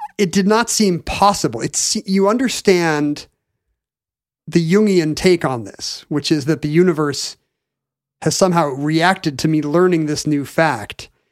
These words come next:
and that has somehow changed the sea of collective consciousness in which we all have a part. And the un-, you know, somehow it is now surged up from the unconscious, and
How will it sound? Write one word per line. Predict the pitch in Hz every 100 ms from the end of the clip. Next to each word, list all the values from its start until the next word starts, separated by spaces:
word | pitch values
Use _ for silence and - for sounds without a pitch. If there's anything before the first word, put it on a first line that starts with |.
| _ _
and | 135
that | 160
has | 165
somehow | 160 156 147
changed | - - 185 190 185 -
the |
sea | 151 - 180 175
of | -
collective | - 170 165 147
consciousness | - 165 156 139 135
in | 147
which | 139
we | 147
all | 147
have | 147
a | 135
part. | - 156 131 - _ _ _ _ _
And | 170 147 143
the | 151
un-, | 165 165
you | 160
know, | 127 - 170
somehow | - - 175 165
it | 147
is | 135
now | 156
surged | 139 - 185 180 -
up | 160
from | 165
the | 156
unconscious, | 147 139 147 151 143 127
and | 135 127